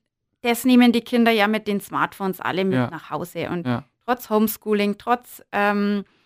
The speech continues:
Speaker 1: Distanzunterricht haben die ja ihre schulische Lebenswelt doch irgendwie zu Hause und man weiß manchmal natürlich nicht, was da so
Speaker 2: Ja.
Speaker 1: abgeht.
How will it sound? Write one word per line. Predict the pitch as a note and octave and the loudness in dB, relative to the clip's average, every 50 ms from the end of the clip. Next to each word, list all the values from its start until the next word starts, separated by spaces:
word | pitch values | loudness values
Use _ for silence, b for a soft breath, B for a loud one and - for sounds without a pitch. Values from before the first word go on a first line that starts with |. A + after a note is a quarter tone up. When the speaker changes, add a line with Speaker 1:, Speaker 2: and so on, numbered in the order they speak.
| _ _ _ _ _ _ _ _ _ _ - | _ _ _ _ _ _ _ _ _ _ -12
Speaker 1:
Distanzunterricht | G#3+ - - - G3+ G3 B3 D#4 - C4+ B3 B3 A3+ A#3 G#3+ A#3+ A3+ - - - | -12 -12 -6 -2 0 2 2 0 0 0 0 0 0 0 0 -2 -4 -6 -2 0
haben | F#3+ G#3 C4+ C#4+ D4 C#4 | 2 2 2 2 0 -2
die | C#4 B3+ | -2 -2
ja | C4+ B3+ | -2 -2
ihre | A#3 - A#3 A#3+ A3+ A#3 | 0 0 -2 0 0 -2
schulische | A#3 - B3 B3+ B3+ C#4 B3+ - B3 | -2 -2 -2 -2 -2 -2 -2 -2 -2
Lebenswelt | G#3+ G3 G#3+ A#3 C4 C4 C4 - A3 A3 A3 G#3+ | -2 -2 0 2 2 0 0 0 -2 -2 0 0
doch | - A#3 A3+ | -2 -4 -4
irgendwie | - - A3 A#3 A3+ G#3+ G3+ G#3+ G#3 | -2 -2 0 0 0 0 0 -2 -6
zu | - - G#3+ F#3 F#3 | -6 -8 -10 -6 -2
Hause | - - - A#3+ C#4 D4+ - - G3 G3 G#3+ A#3 A3+ - | 0 2 2 2 0 -2 -2 -2 0 2 2 2 2 0
und | - G#3+ A3 A3 | -2 -2 -2 0
man | G#3 G#3+ G#3 - | 0 0 0 0
weiß | - G3 G#3 G#3 - - - _ _ | 0 0 0 0 -2 -8 -18 _ _
manchmal | - G#3 G#3 G#3 G#3 - A#3 A3+ A3 G#3+ | -6 -4 -4 -4 -4 -4 -4 -2 0 0
natürlich | G#3+ G3+ F#3+ - - F#3+ G3 - - | 0 -2 -4 -6 -8 -12 -10 -10 -8
nicht, | F3+ G3 G#3+ - | -10 -10 -8 -8
was | G3+ G3 - | -10 -10 -10
da | - G3 | -10 -12
so | F3 F#3+ | -10 -8
Speaker 2:
Ja. | - - | -8 -4
Speaker 1:
abgeht. | - C3+ B2+ - E3+ - F2+ E3+ E3+ | -2 -2 -2 -4 -6 -12 -20 -20 -20